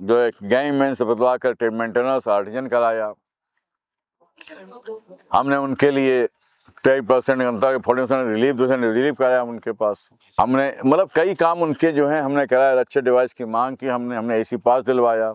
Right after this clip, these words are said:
मियाँ भाई ट्रिब्यूनल के माध्यम से हमने काम के आठ घंटे करवाए, रोस्टर ड्यूटी करवाई, ओवर टाइम करवाया, ट्रैकमैन जो पहले अभी ट्रैक मेंटेनेंस है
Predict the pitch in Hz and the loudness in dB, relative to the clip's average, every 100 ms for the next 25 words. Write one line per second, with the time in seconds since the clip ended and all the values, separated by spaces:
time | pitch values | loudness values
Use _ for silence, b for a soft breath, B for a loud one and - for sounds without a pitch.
0 | - _ _ B B - 127 131 131 131 | -10 _ _ B B 0 2 2 2 0
1 | 127 120 131 123 120 113 131 123 127 120 | 0 0 2 2 0 -2 -6 -4 -4 -4
2 | 104 123 127 - 120 120 113 120 117 123 | -2 -2 0 0 0 0 0 0 -2 -2
3 | 123 113 113 107 107 110 _ b b 113 | -2 0 0 0 -2 -8 _ b b 0
4 | 120 139 127 131 135 117 120 113 113 113 | 2 0 0 -2 -2 0 0 0 -2 -10
5 | - 101 127 131 135 135 131 127 120 117 | -6 0 0 0 -2 -2 -2 0 0 0
6 | 110 110 _ b b 135 123 127 120 117 | -2 -6 _ b b -2 0 0 -2 -4
7 | 113 _ _ _ - 127 107 131 123 123 | -12 _ _ _ -20 -8 0 2 2 2
8 | 123 104 117 117 131 117 131 117 123 113 | 2 2 2 2 0 0 0 2 0 0
9 | 123 139 - 110 101 | 0 0 0 -2 -2